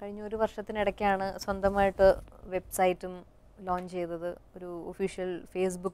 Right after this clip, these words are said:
പേജ് ഒക്കെ ഓപ്പൺ ചെയ്തതും, ആ, ഇപ്പൊ ദേ ഒരു ആദ്യമായിട്ട് ലൈവ് ചാറ്റ് ചെയ്യുന്നതും ഒക്കെ ഇപ്പോഴാണ്. എക്സ്പീരിയൻസ് എനിക്ക് നല്ല എക്സ്പീരിയൻസും ഉണ്ടായിട്ടുണ്ട്.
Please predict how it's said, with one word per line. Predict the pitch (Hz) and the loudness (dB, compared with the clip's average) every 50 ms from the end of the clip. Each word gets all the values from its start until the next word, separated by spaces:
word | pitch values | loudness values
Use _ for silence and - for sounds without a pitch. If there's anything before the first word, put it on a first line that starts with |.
| - - | -4 -4
പേജ് | 185 180 175 185 | -4 -2 -2 -4
ഒക്കെ | 175 180 | -4 -2
ഓപ്പൺ | 175 170 170 - 175 180 170 | -2 -2 -2 -4 -10 -8 -6
ചെയ്തതും, | 170 175 170 170 175 165 175 175 180 - - - - - - - - - - - - - - - | -4 -2 -2 -2 -2 -6 -8 -10 -16 -18 -20 -20 -20 -20 -20 -20 -20 -20 -20 -20 -20 -20 -14 -12
ആ, | 170 170 165 165 165 165 | -10 -10 -8 -8 -8 -10
ഇപ്പൊ | 165 165 - - | -10 0 4 4
ദേ | 180 170 175 175 175 170 | 4 6 4 0 0 -2
ഒരു | 170 175 170 165 - - - - - - - - - - - - | -6 -8 -12 -14 -16 -20 -20 -20 -20 -20 -20 -20 -20 -20 -16 -14
ആദ്യമായിട്ട് | 190 175 180 190 190 190 185 180 175 - 185 170 - | -12 -10 -8 -8 -6 -4 -4 -4 -2 0 0 -2 -2
ലൈവ് | - 185 180 180 180 175 | 0 0 2 2 2 0
ചാറ്റ് | - 190 185 185 - 190 | -2 -4 -4 -4 -4 -6
ചെയ്യുന്നതും | 180 180 175 175 175 185 180 185 180 | -6 -6 -6 -6 -6 -4 -2 0 0
ഒക്കെ | 175 - - 175 170 - 170 - - - - - - - - - - _ - - - - - - - - - - _ - - | 0 0 -2 -2 -2 -2 -6 -14 -20 -20 -20 -20 -20 -20 -20 -20 -20 _ -20 -20 -20 -20 -20 -20 -20 -20 -20 -20 _ -18 -18
ഇപ്പോഴാണ്. | 180 - - 190 185 180 165 160 160 170 196 202 - _ - - - - - - - - - - - - - - - - - | -4 4 6 6 6 6 4 0 -4 -10 -14 -16 -20 _ -20 -20 -20 -20 -20 -20 -20 -20 -20 -20 -20 -20 -20 -20 -14 -8 -8
എക്സ്പീരിയൻസ് | 202 196 - - - 285 285 285 294 320 330 339 330 - 370 359 359 359 349 320 - | -8 -8 -4 0 4 4 4 6 4 4 2 0 0 4 6 6 6 6 4 0 -4
എനിക്ക് | 277 302 311 302 - 339 339 339 339 330 294 262 247 240 233 233 233 220 - - - - - - - - - - - - - - - - | -4 -4 -2 0 2 4 6 8 8 8 8 6 6 6 4 2 0 -4 -10 -18 -20 -20 -20 -20 -20 -20 -20 -20 -20 -20 -20 -20 -20 -16
നല്ല | 247 247 247 262 262 269 285 | -4 4 8 8 8 8 8
എക്സ്പീരിയൻസും | 302 285 - - - 311 311 302 311 311 311 302 - - 320 320 330 311 | 6 6 4 2 2 2 2 2 2 0 0 -2 -2 -2 -2 -2 -2 -2
ഉണ്ടായിട്ടുണ്ട്. | 294 277 285 285 285 285 - 294 277 269 269 277 302 320 | 4 8 10 10 10 10 8 4 2 4 6 4 4 4